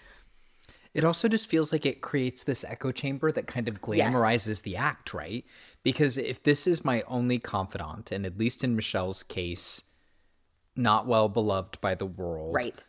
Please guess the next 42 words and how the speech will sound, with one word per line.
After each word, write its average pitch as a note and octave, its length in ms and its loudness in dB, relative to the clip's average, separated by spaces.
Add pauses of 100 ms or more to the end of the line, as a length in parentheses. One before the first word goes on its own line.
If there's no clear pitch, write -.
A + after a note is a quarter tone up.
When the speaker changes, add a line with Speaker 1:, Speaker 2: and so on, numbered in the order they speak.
Speaker 1:
So - 260 2
the A2 140 2
one B2 380 0
person B2+ 460 0
that F#2+ 260 -4
is A#2 360 2
paying F#2+ 520 -4
her E2 340 -8 (240)
any A#2+ 320 2
mind F2 680 -6 (520)
is A#2+ 300 2 (320)
constantly F3 680 0
talking G#3+ 480 -4
about B2+ 240 0
this G2+ 180 -2
dark F2 300 -4
shit. - 340 -6 (280)
And D3+ 180 -2
so E3 400 6 (500)
over D#3 220 8
time, G#3 460 0
she - 160 -4
starts F#3+ 340 -2
talking E3 340 -2
about F3 200 2
it E3+ 100 -4
back E3 300 -2
too. A#3 280 -2
And D3+ 140 0
now D3 160 0
we're E3+ 160 2
just D#3+ 320 0
feeding E3 440 -6
into F#3 320 -4
each G2 180 -4
other. E2+ 260 -6
I'm A2 160 -4
gonna B2 140 -6
say C3 180 -2
this, C3 240 0
and B2 140 -2 (600)
I - 120 -12